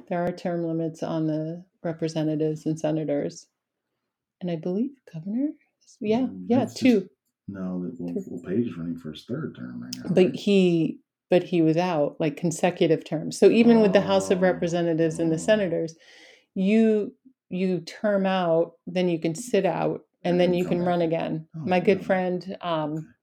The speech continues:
Speaker 1: Anne Marie's doing that. She was,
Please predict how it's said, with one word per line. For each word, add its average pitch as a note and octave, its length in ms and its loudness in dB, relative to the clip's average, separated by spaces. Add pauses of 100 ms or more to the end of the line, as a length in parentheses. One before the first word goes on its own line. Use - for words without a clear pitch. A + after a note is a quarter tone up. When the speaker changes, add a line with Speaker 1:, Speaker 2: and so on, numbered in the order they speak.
(640)
Speaker 1:
Anne F3 160 0
Marie's E3 380 -2
doing D#3 260 -2
that. D3+ 280 -8
She F3 260 0
was, E3 720 2